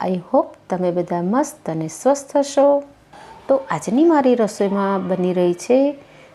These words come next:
દાળ ભાત શાક રોટલીની ગરજ સારે એવી ખીચડી, જેમાં દાળ, ચોખા, શાકભાજી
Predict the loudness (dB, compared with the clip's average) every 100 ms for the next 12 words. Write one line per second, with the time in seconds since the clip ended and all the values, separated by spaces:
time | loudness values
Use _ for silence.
0 | -2 0 0 0 -2 0 -2 -2 -8 -4
1 | -4 -2 -2 0 -2 0 0 0 -2 -2
2 | 0 2 0 -2 -6 -2 -2 -2 -8 -6
3 | -4 0 0 0 -10 -20 -20 _ -2 0
4 | 2 -2 0 2 0 -2 -8 -12 -12 -4
5 | 0 2 0 -8 _ _ _ _ _ -6
6 | -4 -4 -2 0 0 0 0 0 -4